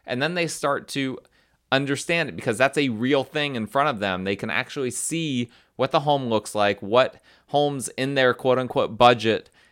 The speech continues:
are. And, and now they, they're actually working through, "Okay, this is what we want. This is what we need. This is what we can afford." Um, and, and I'm, you know, I, I have some people sometimes that apologize, like, "I'm,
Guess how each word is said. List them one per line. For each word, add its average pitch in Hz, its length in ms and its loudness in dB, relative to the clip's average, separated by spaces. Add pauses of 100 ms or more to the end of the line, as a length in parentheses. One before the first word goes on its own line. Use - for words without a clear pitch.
(220)
are. 90 480 4
And, 117 260 -4 (100)
and 120 160 -2
now 135 240 4
they, 120 260 0
they're 110 260 2
actually 117 360 0
working 110 520 -2
through, 110 400 -2
"Okay, 90 300 -6
this 90 300 -4
is 110 140 -10
what 110 140 -4
we 104 100 -4
want. 95 380 -6
This 110 180 -4
is 117 140 -10
what 113 120 -6
we 101 120 -8
need. 80 300 -10
This 107 160 -6
is 113 120 -12
what 107 140 -6
we 104 100 -8
can 104 160 -6
afford." 87 480 -8 (720)
Um, 104 380 6
and, 139 260 -2
and 135 140 0
I'm, 151 200 0 (180)
you 123 180 -2
know, 101 260 2 (440)
I, 110 200 4
I 107 180 2
have 127 300 4
some 135 160 -6
people 117 260 -2
sometimes 113 520 -2
that 104 160 0
apologize, 107 840 2
like, 90 200 -4
"I'm, 90 120 -8